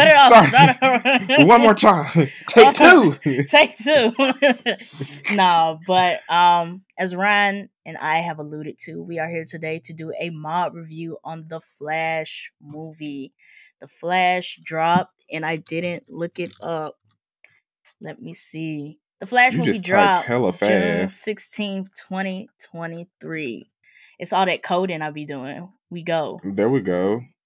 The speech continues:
Speaker 2: 'Cause you did that quick.
Speaker 1: <laughs> We go. Um, so, as always, our mob reviews are spoiler filled. So, if you've not seen The Flash or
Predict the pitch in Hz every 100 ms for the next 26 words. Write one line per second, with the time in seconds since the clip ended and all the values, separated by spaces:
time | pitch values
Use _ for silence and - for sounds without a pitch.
0 | _ _ 113 135 147 90 143 - - -
1 | _ - 143 - 220 208 220 226 214 226
2 | 220 220 208 226 214 196 196 208 196 _
3 | - - _ _ 180 170 170 170 160 135
4 | 113 - _ _ _ _ _ _ _ _
5 | - 175 180 180 175 196 _ _ _ _
6 | _ _ _ _ _ _ _ _ - 233
7 | 220 220 208 214 185 226 233 - 180 196
8 | 190 185 185 185 - 180 170 165 170 175
9 | 165 160 165 170 - 170 - 170 170 170
10 | - 170 170 - 165 170 175 175 165 165
11 | 170 - - 170 160 - 170 165 170 170
12 | 147 147